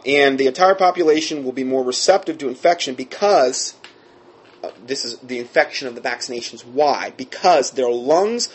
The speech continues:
will have been precon-, preconditioned to guarantee it by the chemtrails. We've been being, our lungs have been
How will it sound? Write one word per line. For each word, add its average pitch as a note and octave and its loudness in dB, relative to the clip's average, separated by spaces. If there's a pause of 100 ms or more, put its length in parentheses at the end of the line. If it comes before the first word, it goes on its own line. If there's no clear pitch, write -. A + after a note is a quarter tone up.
(140)
will C#3 -2
have B2 0
been B2 0
precon-, F3+ -2 (340)
preconditioned E3+ 0 (180)
to - -10
guarantee F#3 0
it - -2 (220)
by C#3 -2 (120)
the D3 -10
chemtrails. E3 -4 (460)
We've B3 -4
been G3 -6
being, D#3 -10 (140)
our B3 2
lungs F3+ -4
have C#3 -12
been B2+ -10